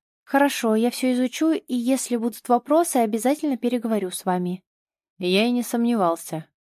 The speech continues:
отозвался Роберт, принимая прежнюю позу, выжидающего хищника с ленивой грацией, как маскировкой. «У вас есть еще вопросы?»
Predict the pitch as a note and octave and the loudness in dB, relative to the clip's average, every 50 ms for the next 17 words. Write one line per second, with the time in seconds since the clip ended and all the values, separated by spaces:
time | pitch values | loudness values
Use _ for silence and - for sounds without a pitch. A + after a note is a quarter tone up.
0 | _ _ _ _ _ _ _ _ _ _ _ _ - A3+ A3 - G#3+ G#3 G3+ G#3 | _ _ _ _ _ _ _ _ _ _ _ _ -6 -4 -2 -2 -2 -2 0 2
1 | A#3 B3 B3 - - C4+ C4 C4+ C4 G#3+ F#3 F#3 F#3 - - - _ _ - G#3 | 2 2 2 0 -2 0 2 2 2 0 0 -4 -6 -8 -14 -20 _ _ -6 -4
2 | G3 F#3+ F#3+ F#3+ F#3 F#3+ G#3 B3 B3 - G3+ G3 G3 G3 G3+ G3+ G3+ G#3 G3 - | 0 0 2 2 2 2 2 0 0 0 -2 -2 0 0 -2 -2 -2 -2 -2 -2
3 | C4+ C4 A3 G3 - F3 F3 E3+ E3+ _ _ _ _ _ _ - G3+ F#3+ G3+ F#3+ | 0 0 0 -2 -2 -4 -4 -4 -6 _ _ _ _ _ _ -4 -2 0 0 0
4 | F#3 F#3+ F3 E3+ F3+ F#3+ G#3 A#3 A3+ - - G#3+ F#3 F#3+ F#3+ - - B3+ B3+ - | 0 -2 0 0 0 2 2 0 0 -2 -2 -2 0 0 -2 -2 -2 -2 -2 -2
5 | - - F#3+ F#3 F3+ - F#3+ F#3 - - F#3+ F#3 F#3 F#3+ F#3+ F#3+ F#3+ F#3 F3 F#3 | -4 -4 -6 -4 -4 -4 -4 -4 -4 -2 0 0 2 2 2 2 0 0 0 0
6 | F#3+ G#3 A#3+ - - - G3 F#3 F3+ - G#3 - - - A3 - - - C4 A#3+ | 0 0 0 -2 -4 -4 -2 -2 -2 -4 -6 -8 -8 -8 -8 -6 -4 -4 -4 -4
7 | G3 E3 - _ - E3 D#3+ D#3 D#3+ _ _ _ _ _ _ _ _ _ _ - | -4 -6 -8 _ -8 -8 -8 -8 -10 _ _ _ _ _ _ _ _ _ _ -8
8 | C4 A#3+ B3+ C4 B3 - - C4+ D#4+ E4 - D#4 C4 - - A3 G3+ G#3 G3+ - | -2 2 2 2 2 0 0 0 0 0 0 -2 -2 -2 -2 -2 -2 -2 -2 -2
9 | G#3 G3 F#3+ F#3+ - - F#3 | -2 -2 -2 -4 -8 -10 -10